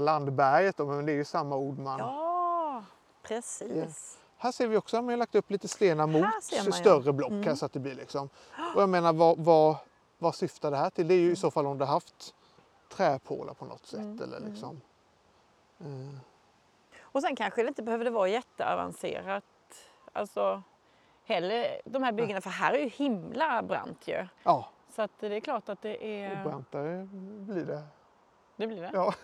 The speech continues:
Speaker 1: <laughs> vi kan gå. Den är,
Speaker 2: Ja, vi
Speaker 1: den är
Speaker 2: går.
Speaker 1: ungefär ett hektar stor, den här borgen.
Speaker 2: Va?
Speaker 1: Ja. Så att det är en stor yta och då, och då är den ändå en av de minsta av Blekinges åtta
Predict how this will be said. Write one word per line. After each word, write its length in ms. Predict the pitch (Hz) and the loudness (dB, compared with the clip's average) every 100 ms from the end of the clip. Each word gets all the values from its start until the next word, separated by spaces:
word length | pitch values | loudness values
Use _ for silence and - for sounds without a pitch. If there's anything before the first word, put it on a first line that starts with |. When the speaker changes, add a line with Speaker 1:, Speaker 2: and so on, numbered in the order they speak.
| - | -20
Speaker 1:
<laughs> 220 | _ _ | _ _
vi 100 | 190 | -4
kan 140 | 170 202 | -2 0
gå. 80 | 175 | 4
Den 100 | 160 | 4
är, 80 | 190 | 6
Speaker 2:
Ja, 160 | 220 220 | 6 4
vi 100 | 208 | 6
Speaker 1:
den 100 | 190 | 6
är 40 | |
Speaker 2:
går. 0 | |
Speaker 1:
ungefär 440 | 247 - 196 185 - - - | 6 8 8 8 4 -10 0
ett 200 | 202 - | 0 2
hektar 360 | 202 - 175 160 | -2 2 2 2
stor, 320 | - 180 247 | 0 0 2
den 120 | 220 | 0
här 100 | 156 | 0
borgen. 540 | 139 135 139 143 156 | -2 -6 -8 -8 0
Speaker 2:
Va? 120 | 147 - - - | 6 6 4 -6
Speaker 1:
Ja. 220 | 180 139 123 _ _ _ _ | -2 -2 -4 _ _ _ _
Så 120 | - | -8
att 60 | 143 | -2
det 120 | 156 | 0
är 40 | |
en 180 | 185 180 | 0 -2
stor 340 | - - 233 170 | -4 2 4 4
yta 220 | - 156 | 4 2
och 80 | 165 | 6
då, 200 | 180 - | 4 4
och 80 | 170 | 4
då 60 | |
är 120 | 170 202 | 4 4
den 120 | 196 | 2
ändå 220 | 185 170 | 0 2
en 160 | 165 156 | 2 0
av 80 | 147 | 0
de 140 | 156 | 2
minsta 580 | 175 147 120 - - 208 | 0 0 -6 -4 4 6
av 160 | 175 147 | 6 4
Blekinges 520 | 160 139 - 139 143 | 2 2 -2 -12 -12
åtta 440 | 135 - 127 131 | -14 -14 -12 -12